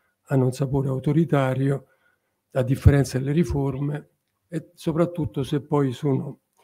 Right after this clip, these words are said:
controriforme propugnate da un atteggiamento, da un clima generale di tipo populista.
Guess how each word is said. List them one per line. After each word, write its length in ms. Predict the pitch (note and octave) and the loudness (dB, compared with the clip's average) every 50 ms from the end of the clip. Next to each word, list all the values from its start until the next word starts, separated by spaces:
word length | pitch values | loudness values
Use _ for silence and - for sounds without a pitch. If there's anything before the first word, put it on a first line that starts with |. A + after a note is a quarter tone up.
| _ _ _ _ | _ _ _ _
controriforme 840 | - - C#3+ B2 - D3+ D#3 D#3+ E3 B2+ C#3 D3 D3 C#3+ C#3+ D3 D3 | -6 -4 -4 0 2 2 4 4 4 4 4 4 4 6 6 4 6
propugnate 1040 | D3 - D#3+ D3+ C3 D3+ D#3 D#3 D3+ D3+ C#3+ C#3 C3 C3 C3 - - C#3 C3+ B2+ - - _ _ _ _ _ | 8 8 8 8 6 4 4 4 4 4 4 2 0 -2 -4 -6 -6 -6 -6 -6 -10 -16 _ _ _ _ _
da 140 | - D#3 C3+ | -2 0 2
un 100 | C3 C#3 | 2 2
atteggiamento, 880 | C3+ C3+ - D3+ D3 C3 B2 D3 D3 D#3 D3+ D3 C#3+ C#3 C3+ - C3+ B2+ | 0 0 -2 -2 -2 0 0 2 4 4 6 6 4 2 2 0 -4 -2
da 80 | C3 | -2
un 120 | C3 C3+ B2 | -2 -2 -4
clima 320 | - D3 D3+ D3 C#3 C3+ | -4 -2 0 0 0 -2
generale 840 | C3 A#2+ C3 C3 C3+ C#3+ C#3 C3+ C3 B2+ B2+ C3 C3 C#3 C3 - _ | -2 -4 -4 -2 -2 -2 -4 -4 -6 -8 -8 -8 -8 -10 -10 -12 _
di 140 | _ C#3+ C#3+ | _ -4 -4
tipo 240 | - C#3 B2 - - | -2 2 2 2 2
populista. 680 | - B2+ A#2+ - A#2+ A2 G#2+ G2+ - - - _ _ | 2 -4 -10 -10 -12 -14 -14 -16 -20 -20 -20 _ _